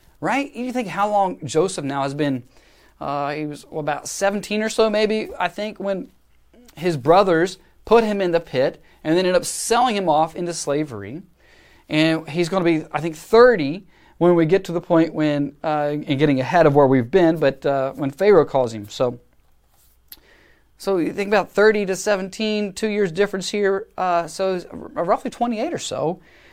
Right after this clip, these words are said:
And think how long he's been praying, how long he's been saying, "Lord, I just wanna go home. I just wanna get out of this mess. I didn't, I didn't wanna be here." All right, maybe you could relate to that wherever you are today.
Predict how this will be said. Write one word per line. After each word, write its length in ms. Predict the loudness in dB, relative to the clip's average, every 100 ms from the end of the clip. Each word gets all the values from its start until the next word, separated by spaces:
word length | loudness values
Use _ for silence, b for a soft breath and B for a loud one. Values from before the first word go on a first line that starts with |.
| b
And 100 | -6
think 140 | -6 -2
how 180 | 2
long 140 | 4 2
he's 120 | 2
been 160 | 0 -2
praying, 480 | 2 4 4 0
how 180 | 0 4
long 140 | 6 4
he's 120 | 0
been 140 | -4
saying, 180 | -4 -2
"Lord, 320 | 0 2 0
I 100 | -2
just 160 | -8 -8
wanna 140 | -6
go 140 | -4 -6
home. 400 | -6 -8 -8 -14 _ _ _ _ _
I 80 | -10
just 140 | -8 -4
wanna 140 | -2
get 120 | 0
out 180 | 0 0
of 120 | 0
this 180 | -4 -8
mess. 480 | -8 -6 -8 -10 -18 -10
I 140 | -6
didn't, 240 | -4 -6 -8
I 140 | -10
didn't 160 | -8 -6
wanna 160 | -6
be 440 | -8 -10 -6 -4 -4
here." 340 | -6 -18 -20 _ b b b
All 60 | -4
right, 60 | 2
maybe 180 | 2
you 100 | 2
could 140 | 0 0
relate 240 | 0 -2
to 60 | -6
that 200 | -14 -4
wherever 240 | 0 0
you 220 | -2 -4
are 100 | -4
today. 400 | -6 -14 -16 -16